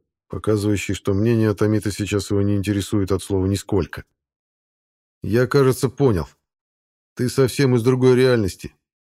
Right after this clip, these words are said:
Там у вас и пришельцы толпами друг друга мочат, и землю не пойми чем бомбят, и континенты тысячелетними льдами за триста лет обрастают. И ты сейчас хочешь сказать, что кусок этой твоей реальности тоже где-то тут?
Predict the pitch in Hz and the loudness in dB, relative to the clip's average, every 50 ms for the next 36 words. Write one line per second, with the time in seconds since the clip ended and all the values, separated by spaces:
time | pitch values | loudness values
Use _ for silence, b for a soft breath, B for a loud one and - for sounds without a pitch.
0 | _ _ _ _ - 101 98 107 113 113 123 123 - - 113 - 123 117 107 - | _ _ _ _ -2 0 2 4 4 6 4 4 4 0 -2 0 0 0 0 2
1 | - 139 143 120 - 131 127 - 143 135 113 - 123 120 117 110 117 117 110 113 | 0 0 0 0 0 -2 0 2 2 2 2 2 0 2 2 2 2 2 4 4
2 | 120 120 110 117 113 113 120 117 - - 101 - - 95 92 95 113 123 123 123 | 2 2 2 2 2 2 2 2 0 -2 -4 -4 -4 -2 0 0 2 2 2 2
3 | 120 120 110 - 120 120 117 117 110 - 120 113 107 104 113 110 113 110 113 104 | 2 2 2 2 2 2 2 0 0 0 0 0 2 2 2 2 2 2 2 2
4 | - - _ _ _ _ _ _ _ - 107 113 110 123 123 120 - 123 120 117 | 0 -2 _ _ _ _ _ _ _ 0 2 2 2 2 0 2 2 2 2 2
5 | 120 139 147 139 - 127 110 - 127 113 - 117 104 92 123 123 123 123 113 - | 4 2 2 2 2 0 0 0 0 -2 0 -2 -2 0 0 2 2 2 2 2
6 | 117 113 117 107 104 104 117 113 110 104 98 95 104 98 - 113 117 110 - 117 | 2 2 2 2 2 2 2 4 4 2 2 0 0 0 0 0 0 0 0 0
7 | 107 107 101 107 104 104 107 107 - - 113 101 85 78 - _ _ _ _ _ | 2 2 2 2 2 2 0 0 2 0 0 0 0 -2 -6 _ _ _ _ _
8 | _ _ _ _ _ _ _ _ _ _ _ _ _ _ _ - 92 - - 151 | _ _ _ _ _ _ _ _ _ _ _ _ _ _ _ -10 -8 -4 -2 -2
9 | 139 139 135 120 - 131 135 127 - - 135 127 - 123 113 - - - 117 110 | -2 0 -2 -2 2 2 2 2 2 0 0 0 0 0 -2 -2 -2 0 0 2
10 | 123 135 123 - - 117 110 - - 120 107 - - 139 127 - 127 110 120 117 | 2 2 2 0 -2 -4 -6 -4 -4 -4 -2 0 0 0 2 2 0 2 2 0
11 | 113 - 120 120 120 117 117 123 131 131 127 117 - - 110 - - 127 131 127 | 0 2 2 4 4 4 4 4 4 2 0 0 -2 -4 -8 -4 0 2 2 4
12 | 120 120 107 107 131 123 - 110 - - 143 139 - - | 4 2 2 0 0 0 -2 -2 0 0 -2 -2 -4 -8